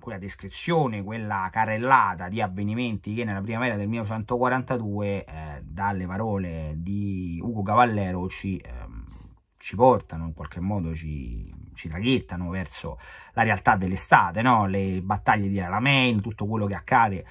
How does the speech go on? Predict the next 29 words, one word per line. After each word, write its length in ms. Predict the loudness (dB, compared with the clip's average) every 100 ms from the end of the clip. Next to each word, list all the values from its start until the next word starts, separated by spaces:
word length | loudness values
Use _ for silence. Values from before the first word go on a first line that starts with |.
| -16 -20 -4
soprattutto 580 | 2 2 4 0 0
nel 120 | 2 2
Mediterraneo, 880 | 4 6 8 8 8 2 0 0
una 220 | 0 2 2
realtà 400 | 0 4 6 6
particolarmente 580 | 2 -2 -2 0 -2
complessa, 1120 | 2 2 6 6 6 4 4 8 10 10 8 4
con 340 | -2 -2 0 0 -2
la 140 | -2
spina 300 | -4 -4 -2
nel 140 | 0 -2
fianco 380 | -2 -2 0
di 80 | -2
Malta 380 | 2 2 0 -4
ancora 360 | -6 -2 -2 0
ben 300 | 2 2 2
presente, 640 | -2 0 0 0 -2 -4
ben 560 | -2 -2 0 -2 -2 -8 -16 -14 -6
attiva, 680 | -6 0 4 6 6 4 0 -10
seppur, 760 | -6 -6 0 2 2 2 0 -2
diciamo, 420 | -4 -4 -4 -2
oggetto 600 | 0 2 6 6 6 2
di 100 | 2
numerosi 560 | 2 4 2 2 0 -2
attacchi 680 | -2 6 6 6 0 -4 -2
aerei 360 | 0 0 0
da 80 | 0
parte 300 | 0 0 2
dell'asse, 720 | 6 8 8 6 -2 -2 -2